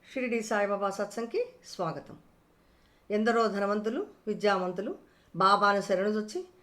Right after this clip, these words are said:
తమని కరుణించమని వేడుకున్నా కొన్నిసార్లు బాబా తరిమి కొట్టి మరీ పంపించేవారు.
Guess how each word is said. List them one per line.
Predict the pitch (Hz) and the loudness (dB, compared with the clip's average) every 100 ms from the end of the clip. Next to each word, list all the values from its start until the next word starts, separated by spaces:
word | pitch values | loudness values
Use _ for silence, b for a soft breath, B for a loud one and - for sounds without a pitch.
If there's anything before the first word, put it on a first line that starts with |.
| b - | b -2
తమని | 214 247 247 | 2 2 2
కరుణించమని | 175 185 311 320 349 320 262 | 0 2 2 2 2 4 2
వేడుకున్నా | 170 160 190 214 247 381 247 - - | 2 0 0 0 0 -2 -4 -6 -2
కొన్నిసార్లు | 208 185 202 240 302 | 0 2 2 2 0
బాబా | 180 180 262 453 - - | 2 2 0 -4 -8 -6
తరిమి | 151 214 | -2 0
కొట్టి | 285 269 254 | 0 0 0
మరీ | 208 277 466 - - | 0 -2 -4 -8 -12
పంపించేవారు. | 156 202 208 202 120 120 | -8 -8 -4 -4 -4 -10